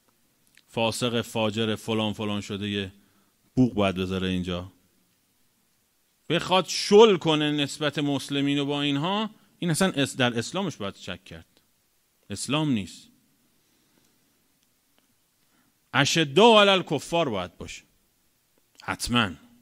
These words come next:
حالش باید به هم بخوره از کفار. سوره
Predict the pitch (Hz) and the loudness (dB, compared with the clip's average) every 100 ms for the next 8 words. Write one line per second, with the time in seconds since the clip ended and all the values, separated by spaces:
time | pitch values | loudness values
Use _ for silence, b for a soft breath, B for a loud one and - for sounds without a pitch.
0 | _ _ _ _ _ _ _ _ _ _ | _ _ _ _ _ _ _ _ _ _
1 | _ _ _ _ _ _ _ - - 196 | _ _ _ _ _ _ _ -16 0 6
2 | 269 277 - 208 220 196 196 214 165 127 | 10 8 8 4 2 4 2 2 0 -2
3 | 123 113 - 107 - 95 85 - _ _ | -2 -2 -6 -8 -6 -8 -8 -12 _ _
4 | _ _ _ _ _ _ - 135 139 160 | _ _ _ _ _ _ -4 0 2 4
5 | 127 104 | 4 0